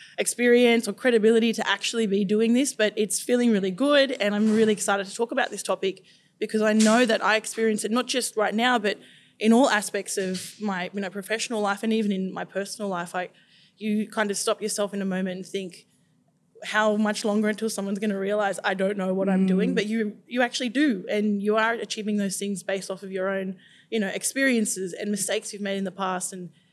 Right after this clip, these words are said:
Speaker 1: you know, how far you've come from learning from those mistakes.
Speaker 2: I feel like you touched on something earlier where you mentioned that, like, in the definition, that imposter syndrome is something that we all have to go through to be successful.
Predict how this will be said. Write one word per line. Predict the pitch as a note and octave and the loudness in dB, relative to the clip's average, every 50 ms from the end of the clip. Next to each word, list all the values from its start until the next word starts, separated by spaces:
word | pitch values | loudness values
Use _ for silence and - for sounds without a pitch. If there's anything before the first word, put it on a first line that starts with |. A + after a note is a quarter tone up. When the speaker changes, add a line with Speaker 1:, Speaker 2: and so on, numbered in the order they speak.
| _ _ _ _ _ _ | _ _ _ _ _ _
Speaker 1:
you | G3+ F#3+ | -10 -8
know, | F#3+ | -8
how | F#3+ F#3+ G3+ | -4 -4 -4
far | F#3+ - A3 G#3 G3 | -4 -2 -2 -2 -2
you've | G3+ F#3+ F#3+ - | -2 -4 -6 -10
come | - F#3+ F#3+ F#3 F#3+ F#3 | -8 -8 -6 -6 -6 -8
from | - G3 G3 F3+ F3 F3+ - G3+ | -8 -8 -8 -8 -10 -12 -8 -4
learning | G3+ G3 G3+ A3 A3+ G#3 F#3 F3+ - - _ _ _ _ | -2 0 0 2 0 0 -2 -4 -6 -10 _ _ _ _
from | - B3+ D4 D4+ | 2 2 4 4
those | B3+ A3 G#3+ G#3+ G#3+ - | 4 4 4 2 2 -2
mistakes. | G3+ F#3+ F#3 - - - - - - - - - - _ _ _ _ - | -4 -4 -4 -4 -6 -8 -10 -12 -12 -12 -12 -12 -14 _ _ _ _ -2
Speaker 2:
I | G#3+ | 0
feel | - - A#3 B3 | 4 6 6 6
like | C4+ C4+ - | 6 4 4
you | D4+ C#4 | 2 2
touched | - G#3+ F#3+ - - - | 2 2 0 0 -2 -2
on | G3 F3+ | -4 -2
something | - F#3+ F#3 F3+ F3+ - | -2 -2 0 0 0 2
earlier | - E3 D#3+ D#3 D#3+ E3 F3 A3 D#4 - - _ _ _ _ _ | 2 2 4 4 4 4 4 2 2 0 -4 _ _ _ _ _
where | - F#3 F#3+ F#3+ F#3+ F#3 F#3+ F#3+ | 0 4 4 6 6 6 4 4
you | - G3 G3 G3+ | 4 4 6 6
mentioned | F#3+ F3 F#3 F3+ - G#3+ F#3+ F#3+ F#3 F#3 | 8 6 6 4 4 2 4 4 2 4
that, | F#3+ F#3 F3+ F3 - - - _ _ _ _ _ _ _ _ _ _ - - - - - | 4 4 4 4 2 0 -6 _ _ _ _ _ _ _ _ _ _ -12 -12 -10 -2 0
like, | F#3+ F3+ - - | 0 0 2 4
in | F#3+ F3+ | 4 6
the | F3 E3 | 6 6
definition, | - F3+ F3 - F#3+ F#3+ A3+ A#3 A#3 - F#3 D#3+ D3+ - - G3+ G#3 - - - - - - _ _ | 4 2 2 4 4 6 6 6 6 4 0 0 -2 0 -2 -2 -2 -2 -6 -16 -20 -20 -20 _ _
that | - G3+ F#3+ F#3 F3 - - - - | -2 0 2 2 2 0 -2 -2 0
imposter | G3+ G3 F3+ - - F#3+ - - - G3+ | 2 2 4 2 2 0 0 -2 -2 -4
syndrome | - - G3+ G3 F#3+ F3+ F#3+ F3+ F3+ F3+ F#3 | -2 0 2 2 2 4 4 2 4 2 2
is | - F3+ - | 0 0 -2
something | - F3 - - F#3 F3+ F3 | -2 -4 -4 -2 -2 0 0
that | E3+ E3+ E3+ | 0 0 0
we | F3 F3 E3+ | 0 0 2
all | E3 F3 F3 F3+ | 2 2 2 0
have | - F3+ - - - | -2 -4 -6 -6 -8
to | F#3+ E3+ | -8 -4
go | - D#3+ D#3 D#3+ | -2 -2 -2 -2
through | D#3+ - - E3+ E3 | -4 -4 -6 -6 -6
to | - - E3 | -4 -6 -6
be | E3 D#3 | -4 -4
successful. | D#3+ - E3 - - - C#3 - - - - F3 F3+ A3+ D4 C4 - | -4 -4 -6 -6 -8 -8 -8 -8 -8 -6 -4 -2 0 0 -2 -2 -8